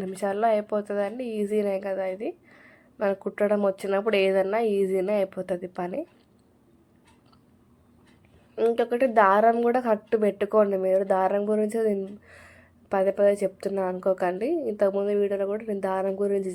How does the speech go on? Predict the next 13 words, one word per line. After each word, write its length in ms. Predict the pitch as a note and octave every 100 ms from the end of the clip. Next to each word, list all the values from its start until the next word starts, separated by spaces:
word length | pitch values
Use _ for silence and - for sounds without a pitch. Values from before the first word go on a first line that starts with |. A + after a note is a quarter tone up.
| F#3
చెప్పినాను 440 | F#3 F#3+ F#3 F#3 F#3
లేస్ 220 | F#3 F#3+
వేసినప్పుడు. 540 | F#3 F#3 F#3+ F3 - C#4+ - - - - - A3
ఇంపార్టెంట్ 460 | A#3 B3 A#3+ A#3 A3
అండి 160 | G3+ G3+
అది 100 | G3 G3
కూడా. 140 | G3 G#3+
కొన్ని 160 | G#3+ G#3
కొన్ని 180 | G#3+ G#3 G#3
చిన్న 140 | G#3 G#3
చిన్నవి 400 | A3+ A3+ A#3+ A#3 A3+
మనం 220 | G#3+ G3+ G3+ G3+
ఇస్తేనే 340 | - A3 A#3